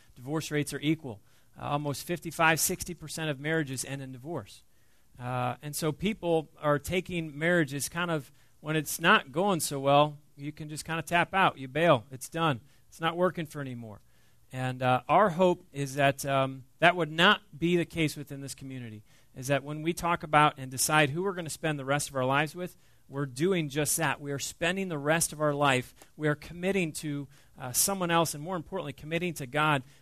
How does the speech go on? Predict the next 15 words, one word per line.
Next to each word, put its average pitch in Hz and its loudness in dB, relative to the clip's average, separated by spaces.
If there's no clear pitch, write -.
uh, 135 -4
to 151 -10
journey 170 -2
with 139 -6
someone 135 -4
until 139 -2
I 147 2
have 147 2
no 147 -6
more 165 -4
breath, 135 2
uh, 117 -6
in 127 -10
my 123 -4
lungs. 107 -8